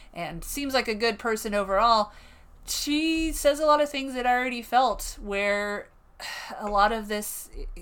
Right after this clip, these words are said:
it's a hate squad. It's a, it's a righteous indignation hate squad that you see on Twitter and a lot of other places where, as I, as I often say, as I often say, <laughs> I often say that I often <laughs> say,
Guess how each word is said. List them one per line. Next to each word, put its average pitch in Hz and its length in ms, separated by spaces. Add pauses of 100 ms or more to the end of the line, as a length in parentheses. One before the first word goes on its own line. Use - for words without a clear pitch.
(1200)
it's 226 200
a 269 80
hate 330 260
squad. 127 440
It's 208 180
a, 247 160
it's 233 160
a 247 200 (360)
righteous 254 500
indignation 262 560
hate 277 260
squad 170 540
that 185 120
you 185 100
see 185 220
on 190 120
Twitter 190 320
and 185 100
a 185 40
lot 185 180
of 190 80
other 208 180
places 196 580
where, 196 400 (760)
as 226 180
I, 233 400
as 226 180
I 233 140
often 240 320
say, 294 360
as 175 160
I 175 140
often 170 320
say, 190 400 (220)
<laughs> - 220
I 190 120
often 214 240
say 196 220
that 160 120
I 165 120
often 170 240
<laughs> - 20
say, 381 460